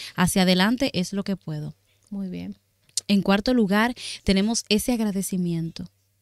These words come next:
Speaker 1: ese agradecimiento por lo que soy, por lo que tengo, por lo que he vivido, que es lo que va a traer a mí.
Speaker 2: Amén.
Speaker 1: El dar para recibir es una ley.
Speaker 2: Ujú.
Speaker 1: Lo que siempre, como les decía ahorita,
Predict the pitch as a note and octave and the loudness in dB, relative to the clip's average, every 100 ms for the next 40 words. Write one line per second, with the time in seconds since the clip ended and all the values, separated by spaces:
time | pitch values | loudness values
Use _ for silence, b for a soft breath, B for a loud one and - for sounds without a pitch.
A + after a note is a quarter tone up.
0 | _ _ _ - G3 A#3 A3+ G#3+ G3+ G3 | _ _ _ -4 0 2 2 2 0 0
1 | G3 G#3 G3+ G3 F#3 F3 F3 - G3 F#3 | 0 -2 -2 -2 -2 -2 -2 0 0 0
2 | F3+ F3+ F#3 G3 F#3+ F#3+ G#3 G3 F#3+ G3+ | -4 -4 -4 -4 -2 -2 0 0 -2 0
3 | G3+ A3 A3+ G#3 F#3+ F#3 D3+ - B B | 0 0 0 0 0 -2 -4 -12 B B
4 | B G3 F#3 G#3+ G#3 F#3 F3+ F#3+ F#3+ F3+ | B 0 2 0 0 0 0 0 -2 0
5 | F3+ E3+ D#3 - _ - G3+ G3+ G3 - | 0 -2 -4 -8 _ -8 -6 -6 -8 0
6 | G3+ F#3 E3 F#3 E3 D#3+ - _ _ _ | 2 4 2 2 0 -2 -10 _ _ _
7 | _ _ _ - F#3+ F3+ E3+ F3 F3 E3 | _ _ _ -2 2 2 0 -2 -2 -2
8 | E3 - _ F#3 - G3+ F#3 E3 D#3 D#3+ | -4 -6 _ -2 2 4 6 4 0 -4
9 | _ _ G#3+ F3 F#3 G#3 A3 B B B | _ _ -6 -6 -6 -10 -12 B B B
10 | _ G#3 G3+ - F#3+ - A3 A#3 B3+ C#4+ | _ 0 2 2 0 2 2 4 2 -2
11 | - G3+ F#3+ F#3 F#3 E3 G3+ G3+ F3 D#3 | 0 2 4 2 2 2 4 4 4 0
12 | D#3+ E3 | -4 -8